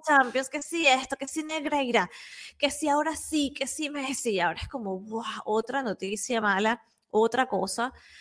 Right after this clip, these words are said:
para, para esta afición. Yo como,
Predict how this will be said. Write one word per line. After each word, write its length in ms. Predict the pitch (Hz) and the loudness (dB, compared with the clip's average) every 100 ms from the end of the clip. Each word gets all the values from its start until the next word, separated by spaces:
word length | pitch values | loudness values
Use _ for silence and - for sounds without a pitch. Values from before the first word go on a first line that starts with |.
| - _ | -20 _
para, 380 | 185 175 170 170 | 0 2 0 0
para 200 | 180 165 | 0 0
esta 560 | - - 240 214 180 | -4 0 4 6 4
afición. 880 | 175 - 175 - 208 202 311 415 311 - | 0 -6 -6 -4 0 0 0 -4 -10 -10
Yo 260 | 214 196 196 | -2 2 2
como, 640 | 220 254 214 175 - - | 2 4 8 8 6 -4